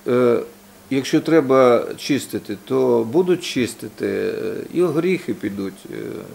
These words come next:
тобто не в парку, а в інших містах. Ми ж бачимо це. В Дубках і всюди. Є і вишня, є і все. Ну, е, зараз ми розберемося, яка була посадка попередня цього парку.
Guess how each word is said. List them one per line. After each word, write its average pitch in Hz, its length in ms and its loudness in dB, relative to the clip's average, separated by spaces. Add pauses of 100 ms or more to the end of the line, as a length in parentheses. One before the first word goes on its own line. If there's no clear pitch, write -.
(320)
тобто 120 240 -4
не 190 100 0
в - 20 -10
парку, 185 500 0
а 107 200 -2
в - 320 -8
інших 139 340 -6
містах. 113 420 -4
Ми 151 80 -4
ж 143 100 -10
бачимо 139 400 0 (100)
це. - 60 -14
В - 280 -18
Дубках 151 580 4
і 120 60 -4 (180)
всюди. 101 380 -6 (720)
Є 170 260 2
і 175 80 8
вишня, 127 540 2
є 147 240 0
і 160 40 0
все. - 380 -6
Ну, 160 180 -4 (800)
е, 131 240 2
зараз 180 380 4
ми 170 80 2
розберемося, 151 680 2
яка 147 240 4
була 147 220 4
посадка 135 600 2
попередня 147 760 2 (100)
цього 123 220 2
парку. - 440 -4